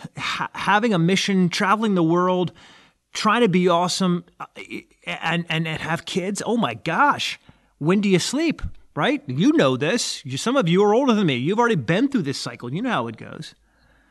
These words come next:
But the reality is that you have to get comfortable being tired. Now, hear me, hear me, hear me. I'm not telling you to neglect your body. I'm not saying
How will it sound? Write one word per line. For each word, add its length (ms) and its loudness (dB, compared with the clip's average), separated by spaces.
But 80 -8
the 80 -4
reality 580 0
is 380 0
that 400 -4
you 180 0
have 200 -4
to 80 -2
get 200 -4
comfortable 680 -6
being 240 -2
tired. 400 -10
Now, 80 -4
hear 240 0
me, 140 0
hear 260 2
me, 180 -6
hear 180 -6
me. 160 -4
I'm 260 2
not 280 0
telling 320 0
you 80 4
to 80 4
neglect 480 0
your 80 0
body. 500 -4
I'm 280 2
not 200 2
saying 640 -2